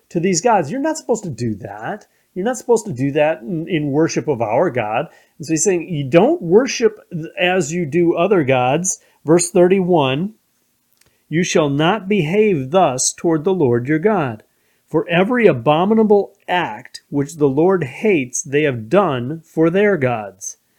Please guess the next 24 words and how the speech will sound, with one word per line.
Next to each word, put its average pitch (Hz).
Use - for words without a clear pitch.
For 151
they 165
even 202
burn 190
their 156
sons 196
and 143
daughters 143
in 151
the 160
fire 135
to 151
their 165
gods." 160
So -
in 226
the 214
midst 196
of 143
this 151
discussion, 214
he 175
says, 196
"No, 254